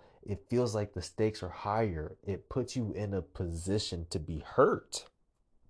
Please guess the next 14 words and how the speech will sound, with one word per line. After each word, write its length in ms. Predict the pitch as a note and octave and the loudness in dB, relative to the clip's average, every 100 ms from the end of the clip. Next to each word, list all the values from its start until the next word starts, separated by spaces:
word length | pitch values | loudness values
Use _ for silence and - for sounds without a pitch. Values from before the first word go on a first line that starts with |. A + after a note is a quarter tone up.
| - _ _ _ - - | -20 _ _ _ -20 -6
You 80 | E2+ | 2
know, 80 | B2 | 6
your 160 | A2 | 6
heart's 400 | - A#2 D3+ - | 6 6 6 4
out 200 | G#2 - | 2 2
there. 260 | - - - | -4 -6 -6
This 240 | G3 - - | -6 -4 -4
is 120 | G2 | -6
very 360 | G2+ A#2 C#3 | -4 -2 0
meaningful 640 | B2+ A#2+ D3 C#3+ A#2 - F2+ | 0 2 2 0 -2 -4 -4
for 200 | - D2 | -6 -8
me. 280 | - - - - - - - - _ _ _ _ _ | -8 -12 -16 -20 -20 -20 -20 -20 _ _ _ _ _
And 760 | G#2+ G2+ F#2+ F#2 F2 E2 D2+ E2 - _ _ _ _ _ _ _ _ _ _ _ _ _ _ _ _ _ _ _ _ _ _ _ _ _ _ | 2 4 4 4 2 -2 -4 -8 -14 _ _ _ _ _ _ _ _ _ _ _ _ _ _ _ _ _ _ _ _ _ _ _ _ _ _
there's 680 | - G2 F#2 F2 D#2+ - - | 0 4 6 6 2 -2 -8